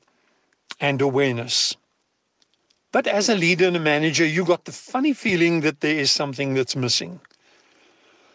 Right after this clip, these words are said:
You're doing planning, leading, organizing, and controlling in the same old way, but yet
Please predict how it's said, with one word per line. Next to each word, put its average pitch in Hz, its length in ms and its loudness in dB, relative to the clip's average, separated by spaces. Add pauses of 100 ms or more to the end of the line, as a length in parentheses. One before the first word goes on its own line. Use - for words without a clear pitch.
(160)
You're 139 140 -4
doing 151 400 0
planning, 160 560 2
leading, 156 480 0
organizing, 147 680 0
and 139 160 -2
controlling 143 720 0
in 135 80 0
the 127 80 0
same 170 320 0
old 156 240 0
way, 139 240 2
but 131 180 -4
yet 175 360 -2